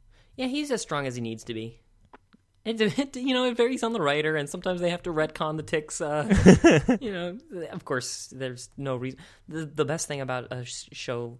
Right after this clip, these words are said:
Speaker 1: that's as, this, a deconstruction of the superhero genre is that you never feel married to decisions
Speaker 2: Mm.
Speaker 1: you made in previous issues.
Speaker 2: Yeah.
Speaker 1: Yeah.
Speaker 2: Like, we
Speaker 1: It,
Speaker 2: don't
Speaker 1: like, in, you, like, in the beginning of Austin Powers, where l-, they're like,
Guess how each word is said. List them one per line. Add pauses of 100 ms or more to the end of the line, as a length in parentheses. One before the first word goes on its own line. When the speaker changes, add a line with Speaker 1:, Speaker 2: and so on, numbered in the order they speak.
Speaker 1:
that's
as, (320)
this,
a
deconstruction
of
the
superhero
genre
is
that
you
never
feel
married
to
decisions
Speaker 2:
Mm.
Speaker 1:
you
made
in
previous (200)
issues.
Speaker 2:
Yeah. (1000)
Speaker 1:
Yeah. (340)
Speaker 2:
Like,
we
Speaker 1:
It,
Speaker 2:
don't
Speaker 1:
like,
in,
you,
like,
in
the
beginning
of
Austin
Powers,
where
l-,
they're
like,